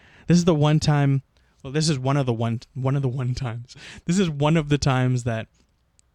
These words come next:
cancel culture is sick. When you, when you blast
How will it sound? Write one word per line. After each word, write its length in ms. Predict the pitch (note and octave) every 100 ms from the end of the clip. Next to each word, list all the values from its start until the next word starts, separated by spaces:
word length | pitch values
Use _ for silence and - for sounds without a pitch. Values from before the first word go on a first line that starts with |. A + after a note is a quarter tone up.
| _ _ _ -
cancel 380 | - D3+ C3 C3+
culture 440 | - B2 A2 B2+ A2+
is 340 | A2 A#2 - _ -
sick. 560 | - - A2+ - _ _ _ _ _ _ _
When 100 | C3+
you, 100 | A#2 - -
when 300 | C#3+ C3 B2
you 80 |
blast 520 | A#2+ A#2+ A#2 A#2+ -